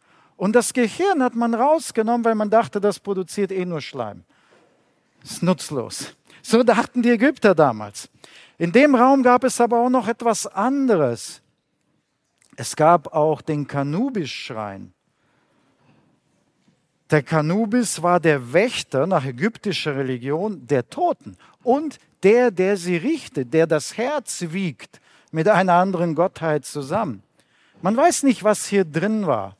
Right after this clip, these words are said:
Man ist nicht sicher, was ursprünglich drin war. Die Forscher rätseln darüber. Aber das Bild kommt doch jedem Adventisten irgendwie verdächtig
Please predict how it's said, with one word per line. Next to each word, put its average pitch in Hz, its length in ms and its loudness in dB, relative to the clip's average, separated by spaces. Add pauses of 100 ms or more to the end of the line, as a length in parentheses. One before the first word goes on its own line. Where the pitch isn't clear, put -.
(540)
Man 180 160 -2
ist 208 180 -2
nicht 240 220 0
sicher, 190 500 0
was 160 200 -2
ursprünglich 185 600 -4
drin 202 320 -2
war. 139 160 0
Die 143 140 -6
Forscher 175 720 -4 (240)
rätseln 170 560 0
darüber. 143 460 -2 (440)
Aber 170 240 -4
das 143 300 -4
Bild 226 420 -4
kommt 180 300 -8
doch 151 120 -6
jedem 170 320 -4
Adventisten 143 640 -8
irgendwie 151 460 -6
verdächtig 135 640 -6